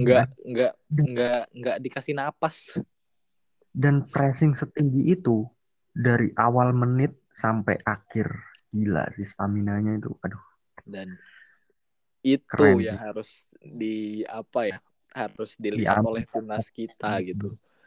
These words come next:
Speaker 1: Udah, udah ngomong, apa ya, udah ngomong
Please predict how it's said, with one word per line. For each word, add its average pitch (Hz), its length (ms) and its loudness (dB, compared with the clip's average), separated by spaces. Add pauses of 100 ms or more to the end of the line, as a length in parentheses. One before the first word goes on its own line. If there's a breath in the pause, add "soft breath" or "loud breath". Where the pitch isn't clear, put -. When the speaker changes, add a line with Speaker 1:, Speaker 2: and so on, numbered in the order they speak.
(240 loud breath)
Speaker 1:
Udah, 127 240 2 (180)
udah 123 380 -6
ngomong, 117 640 -8
apa 123 320 -2
ya, 98 240 -8
udah 117 240 -6
ngomong 117 560 -8